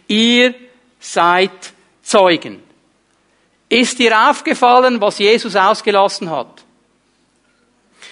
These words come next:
Jesaja einundsechzig, um zu verkündigen, das angenehme Jahr des Herrn, das Jahr der Gnade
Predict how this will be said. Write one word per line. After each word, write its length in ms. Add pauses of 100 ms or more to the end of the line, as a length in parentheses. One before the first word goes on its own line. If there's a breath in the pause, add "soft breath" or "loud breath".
(540 soft breath)
Jesaja 500
einundsechzig, 960 (520 soft breath)
um 260
zu 100
verkündigen, 960
das 160
angenehme 720
Jahr 380
des 180
Herrn, 460
das 160
Jahr 240
der 160
Gnade 580